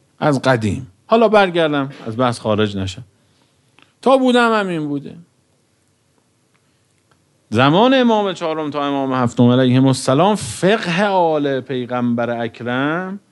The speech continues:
بسته شده بود. شیعیان بینیاز شده بودن. زمان امام سجاد، شیعیان بعد از آخوند مذاهب دیگه نماز یاد می‌گرفتن.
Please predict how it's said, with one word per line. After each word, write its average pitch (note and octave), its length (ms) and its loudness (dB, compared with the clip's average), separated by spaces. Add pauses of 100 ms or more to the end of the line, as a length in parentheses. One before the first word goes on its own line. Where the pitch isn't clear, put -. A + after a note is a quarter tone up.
(320)
بسته B2+ 520 -4
شده G2 400 -8
بود. - 360 -20 (4000)
شیعیان F#3+ 1400 2 (220)
بینیاز B2+ 680 4
شده F2 340 -6
بودن. D#2 380 -12 (960)
زمان B2+ 380 2
امام C#3 540 2
سجاد، C3+ 720 -2
شیعیان D3 580 0
بعد F#3 260 2
از E3 240 -2 (500)
آخوند E3+ 420 2
مذاهب B2+ 580 2
دیگه A#2+ 200 -2
نماز G#2 480 0
یاد F2+ 200 -6
می‌گرفتن. F2 640 -12